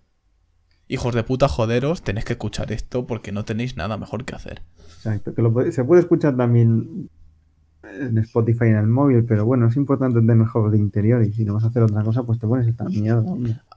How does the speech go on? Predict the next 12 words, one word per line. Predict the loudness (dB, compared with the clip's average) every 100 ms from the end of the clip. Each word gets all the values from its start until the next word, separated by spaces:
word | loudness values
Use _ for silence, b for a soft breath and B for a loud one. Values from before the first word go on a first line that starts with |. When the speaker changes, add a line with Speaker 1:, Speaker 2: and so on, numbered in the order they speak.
| -18
Speaker 1:
Así, | -6 -4 -2 -2
bueno, | 0 -2
ya | -2 -2
que | -4
estamos, | -6 -6 -4 -4
vamos | -6 -6 -4
a | -4 -4 -8 -12
promocionar | -4 -2 -2 -4 -4 -4 -4
nuestras | -2 -4 -2 -2
redes | -2 -2
sociales. | -2 -2 0 0 0 0 -2 -4 B B B _
Eh, | -2 0 0 -4 -6